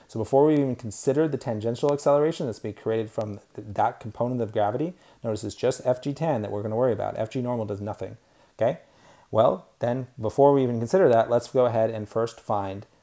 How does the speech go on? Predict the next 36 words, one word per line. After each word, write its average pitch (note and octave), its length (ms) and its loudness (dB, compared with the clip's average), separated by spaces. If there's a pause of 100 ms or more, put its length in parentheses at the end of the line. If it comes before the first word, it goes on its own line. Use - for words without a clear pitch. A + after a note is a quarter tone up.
(140)
the G#2 260 -4
V A2 260 -2
min G#2 440 -2
based G#2 260 -4
on F#2 280 -10
this A#2 200 0
diagram F#2+ 460 -6
here. F#2 220 -16 (520)
Okay, D#3+ 400 0
so D3 160 -6
we're A2 80 0
just G#2+ 120 -6
gonna G#2 120 -8
set A#2 240 0
up A2+ 240 0
F A2+ 160 -4
net G2+ 240 -8
X. - 480 -2 (340)
That's G#2 200 -12
gonna G#2+ 100 -6
be G2+ 160 -6
this G2+ 180 -6
one G2 120 -10
here, D3 500 -2
okay? C3+ 480 -4 (320)
And A2+ 80 -6
then A2+ 80 -2
we're A2+ 80 0
gonna A2+ 100 0
set A#2 180 0
up A2+ 180 -2
F A#2 160 -2
net G#2+ 160 -6
Y. G#2+ 320 2 (280)
Notice C#3 320 2
since C3+ 380 -2